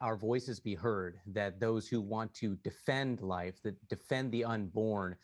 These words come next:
uh, are seen in the public eye. N-, I've never thought that there, we would get to this point where we would have the Supreme Court, uh, ready to undo one of the worst decisions they've ever made. And I think that we have that possibility this spring. So this is a particularly poignant time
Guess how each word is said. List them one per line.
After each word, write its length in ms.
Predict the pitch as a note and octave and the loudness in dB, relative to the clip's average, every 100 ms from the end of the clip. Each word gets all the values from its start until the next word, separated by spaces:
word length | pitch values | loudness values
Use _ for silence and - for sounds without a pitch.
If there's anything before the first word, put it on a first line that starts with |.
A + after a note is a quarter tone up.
| - - G2+ | -20 -8 0
uh, 40 | |
are 380 | G2+ G2 G2+ A2+ | 2 2 2 0
seen 500 | - D3 B2+ A#2+ A#2+ | 0 2 2 2 0
in 180 | A2+ G#2+ | -2 -2
the 80 | |
public 420 | F#2 A#2 A2 G2+ A2+ | -2 -2 -2 -2 0
eye. 360 | A2 G#2 F#2 - - - - | 0 0 -2 -6 -18 -14 -2
N-, 220 | A2+ A#2 - _ _ | 0 0 -2 _ _
I've 180 | B2 A2+ | -2 0
never 260 | B2 C3+ C#3 | 2 2 0
thought 440 | - - C3+ C#3 | -2 0 2 2
that 120 | C3+ | -2
there, 240 | C3+ A#2+ B2+ | 2 2 2
we 160 | A#2+ B2 | 0 0
would 160 | A2+ | 0
get 140 | A#2 B2+ | 0 0
to 60 | A#2+ | -2
this 140 | A2+ | -4
point 380 | - C#3 C#3 C3 | -2 -2 0 0
where 140 | B2 | 0
we 140 | A2+ A#2+ | 2 2
would 100 | A2 | 0
have 160 | B2+ | -2
the 80 | A2 | -4
Supreme 400 | - G#2+ B2+ A#2+ | -10 -4 0 0
Court, 480 | - - C3 C#3+ - - _ - | 0 2 2 2 -4 -20 _ -2
uh, 140 | G#2+ | 0
ready 280 | G2+ A#2+ A#2+ | 2 0 0
to 380 | A#2+ G#2 G2+ - | 0 0 0 0
undo 500 | B2+ C3 G#2+ B2 B2+ | 0 0 2 2 2
one 220 | B2 A2+ | 2 0
of 120 | G#2+ F#2 | -2 0
the 120 | G2+ | 0
worst 400 | F2+ G#2+ B2+ - | 2 2 0 -2
decisions 540 | G#2 - C3 B2 B2 | -8 0 0 0 -2
they've 160 | A#2 G2+ | 0 0
ever 180 | G#2 G2 | 0 -2
made. 400 | G2 G#2 D3+ G3 - - - | 0 2 0 -2 -10 -20 -4
And 120 | A2+ | -2
I 40 | A2+ | 0
think 240 | - C3 | -2 -2
that 120 | C#3 | -2
we 120 | C3 A#2+ | -2 0
have 260 | B2+ B2 | 0 0
that 240 | A#2 A#2+ - | 0 -2 -2
possibility 800 | B2+ B2 - G2+ A#2 A2+ A2+ G#2 _ - | -2 -2 -4 0 2 2 0 -2 _ -2
this 220 | A#2 A#2 | 0 0
spring. 460 | - - A2 F#2+ F#2 | -2 -2 -2 0 -4
So 280 | - A2 G2+ | 0 0 0
this 180 | A2+ | -2
is 100 | B2 | -4
a 40 | A2 | -6
particularly 540 | - - D3 C#3 A#2+ | -6 -2 0 2 0
poignant 460 | G#2 C#3+ C3 C3 A2 | 0 0 2 0 -2
time 380 | A#2+ B2+ A#2+ | -2 0 0